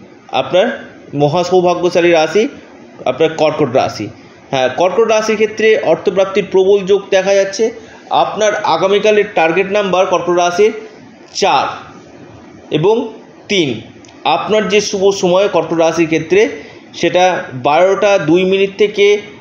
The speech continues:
আপনার বারোটা তেতাল্লিশ মিনিট পর্যন্ত টাইমটা আপনার ক্ষেত্রে শুভ।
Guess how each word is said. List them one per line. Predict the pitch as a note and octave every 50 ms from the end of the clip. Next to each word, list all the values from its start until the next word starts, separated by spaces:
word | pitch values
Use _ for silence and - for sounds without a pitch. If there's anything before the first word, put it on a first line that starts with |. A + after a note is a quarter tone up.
| - -
আপনার | - - - - E3+ D#3+
বারোটা | C#3+ D3 D3 E3 F3 F3+ - F#3+
তেতাল্লিশ | F3+ F#3 - F3 - - F#3 F3+ F#3 F#3 F3+ -
মিনিট | F3+ F3+ F3+ D#3+ -
পর্যন্ত | - D#3+ D#3 D#3+ D#3+ D#3+ F3+ G#3+ A#3 A#3 -
টাইমটা | C3+ C3+ C#3+ C#3+ C#3+ D#3
আপনার | C3+ - - C3 B2+
ক্ষেত্রে | B2 C#3 C3+ - - F#3+ A#3 D#4+ - - - -
শুভ। | - - - - C3+ A#2 A2+ G2